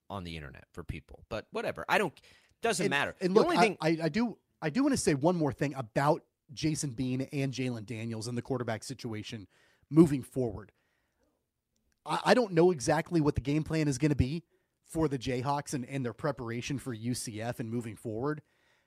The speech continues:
Speaker 1: Makes
Speaker 2: But
Speaker 1: it hard.
Speaker 2: it sound-, it, it sounds to me that, you know, the last couple of weeks, it's been Jalen Daniels getting all the reps in practice with the ones, right? I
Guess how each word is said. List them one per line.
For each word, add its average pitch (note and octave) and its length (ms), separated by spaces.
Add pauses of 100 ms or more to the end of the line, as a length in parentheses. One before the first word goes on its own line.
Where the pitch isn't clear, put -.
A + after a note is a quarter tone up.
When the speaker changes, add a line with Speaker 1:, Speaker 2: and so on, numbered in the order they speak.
Speaker 1:
Makes G2 260
Speaker 2:
But E3+ 120
Speaker 1:
it E3+ 60
hard. E3+ 160
Speaker 2:
it - 40
sound-, G#3 460
it, E3 160
it E3+ 160
sounds A#3+ 500
to F#3 120
me C#3+ 420 (420)
that, D#3 320
you D#3+ 80
know, D3 100
the C3 80
last D3+ 280
couple F#3+ 240
of A2+ 100
weeks, C3 420 (440)
it's G3 180
been A#3+ 220
Jalen F3 340
Daniels C3 420
getting C3+ 280
all C3+ 200
the C#3+ 100
reps B2+ 280
in B2 80
practice A#2 500
with B2 140
the A#2 60
ones, G2+ 460 (120)
right? B2 280 (1000)
I F3+ 180